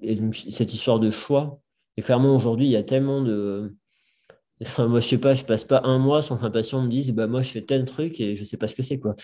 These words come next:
Avec des mots, des, <laughs> alors bon, après, c'est peut-être la même chose que d'un, un truc que je connaissais déjà, j'en sais rien, mais, mais cette espèce de variété, de dire aux gens, « Bah, vous pouvez essayer ça, ça, ça, c'est chouette. » Et moi, ce qui me vient quand même dans ces histoires de pratiques, euh,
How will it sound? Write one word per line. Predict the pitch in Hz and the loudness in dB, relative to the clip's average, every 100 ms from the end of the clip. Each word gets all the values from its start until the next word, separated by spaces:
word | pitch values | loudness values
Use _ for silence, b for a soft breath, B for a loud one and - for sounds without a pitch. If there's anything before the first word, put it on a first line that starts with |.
| B B B - | B B B 2
Avec | 127 123 | 4 4
des | 127 | 6
mots, | 135 147 | 6 6
des, | 139 127 123 B B 135 | 6 4 2 B B -8
<laughs> | - 143 135 - - - - - - 156 | -2 0 0 -4 -14 -14 -12 -12 -10 -4
alors | 110 110 | 0 2
bon, | 135 | 4
après, | 131 135 | 4 2
c'est | 131 127 | 0 0
peut-être | 127 | 0
la | 127 | 2
même | 127 | 2
chose | 127 131 | 2 -4
que | 135 131 123 | -2 -2 -2
d'un, | 110 117 117 117 120 | -2 -2 0 0 -2
un | |
truc | 123 123 | -4 -8
que | 113 110 | -4 -4
je | 110 | -4
connaissais | 113 117 120 | -4 -4 -2
déjà, | 120 151 | 0 2
j'en | 127 | 0
sais | 107 123 | -2 -2
rien, | 147 | 0
mais, | 120 104 b b b b b b - | -2 -4 b b b b b b -6
mais | 117 | -4
cette | 131 | -2
espèce | 127 127 139 117 | -2 4 4 6
de | 123 | 2
variété, | 110 135 139 139 135 147 151 | 6 6 6 4 2 0 0
de | 123 | 0
dire | 110 117 | 0 0
aux | 117 | 0
gens, « | 113 139 | 0 0
Bah, | 117 | 0
vous | 107 | -2
pouvez | 104 113 113 | -6 -4 -4
essayer | 117 117 117 | -2 -2 -2
ça, | - 135 | 0 0
ça, | 131 127 117 | 0 -2 -4
ça, | 131 131 | -4 -6
c'est | 104 | -6
chouette. » | - 139 147 - - | -4 -2 -4 -6 -4
Et | 107 110 - - B B B | 0 0 -4 -16 B B B
moi, | 131 | -2
ce | 139 | -2
qui | - | 2
me | 131 | 4
vient | 131 160 | 4 2
quand | 127 | 0
même | 139 | 0
dans | 117 | 0
ces | - 107 | -4 -8
histoires | 110 139 123 | 0 2 4
de | 110 | 2
pratiques, | - 117 - 127 107 | -2 -4 -4 -6 -2
euh, | 104 101 | 0 -2